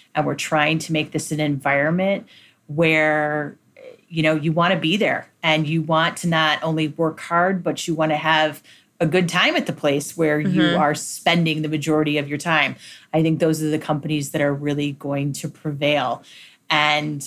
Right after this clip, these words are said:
Speaker 1: I'm not saying we, we get it right all the time, but I will say I think Equity is doing a lot of things right. And it's been a really, really good journey for me so far in my six months that I've been there. So I think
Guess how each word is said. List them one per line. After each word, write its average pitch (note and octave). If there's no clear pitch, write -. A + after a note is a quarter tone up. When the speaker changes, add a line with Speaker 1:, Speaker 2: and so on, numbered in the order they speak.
Speaker 1:
I'm E3
not F3
saying F3
we, D#3+
we D3+
get D#3+
it -
right D#3
all D3+
the D3
time, C#3+
but D3+
I D3
will D#3
say D3+
I D3
think D#3
Equity D3+
is C#3+
doing D3
a D#3
lot D3+
of D#3
things D3
right. D3
And D#3
it's D3+
been D3+
a D#3
really, D3+
really D3+
good D3+
journey D3
for D#3+
me D3+
so -
far D#3
in D3+
my C#3
six -
months D#3+
that E3
I've D3+
been D3+
there. F3+
So -
I D#3
think E3+